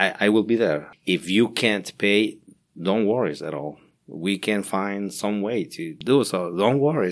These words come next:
And sometimes the people like, "Sure? Are you sure?" "Yeah, yeah, don't worry about that." And I remember one time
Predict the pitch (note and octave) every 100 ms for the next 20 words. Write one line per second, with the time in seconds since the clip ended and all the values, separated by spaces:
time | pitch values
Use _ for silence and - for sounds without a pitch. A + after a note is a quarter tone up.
0 | - - - G2+ F#2+ - B2 C3 A2 G#2
1 | G#2 F#2 G2 F2+ D#2+ D#2 D2 D#2+ - -
2 | _ _ _ - - F#2+ F#2+ B2 F3 E3
3 | A#2+ D3 D3 G#2 A2 F#3 D#3 G#2 F3+ A#2
4 | A2 D3+ E3 F3 E3+ F3 E3 F3+ F3 D#3+
5 | A#2 G#2 - - - _ - A2 C3+ G#2+
6 | G#2+ G2 G2+ G2+ G#2 G2 F#2+ F2